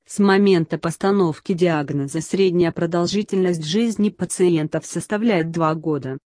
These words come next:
Для борьбы с этим заболеванием медицинские туристы преимущественно обращаются в такие медучреждения, как Лифвади Истанбул, Медикана, Шиба, Ихилов, Сунчонхан,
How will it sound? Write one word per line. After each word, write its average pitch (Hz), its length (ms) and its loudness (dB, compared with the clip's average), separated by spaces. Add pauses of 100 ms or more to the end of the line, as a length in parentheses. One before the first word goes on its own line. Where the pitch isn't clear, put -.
(600)
Для 180 240 0
борьбы 175 340 0
с - 140 -6
этим 165 300 4
заболеванием 196 840 2
медицинские 175 680 0
туристы 214 520 0
преимущественно 190 960 0
обращаются 170 760 -2
в - 80 -16
такие 175 360 0
медучреждения, 170 1160 -2 (220)
как 247 340 -4 (180)
Лифвади 165 460 -2
Истанбул, 147 680 -4 (180)
Медикана, 175 760 0 (180)
Шиба, 143 520 -4 (200)
Ихилов, 156 540 -2 (260)
Сунчонхан, 175 1040 -2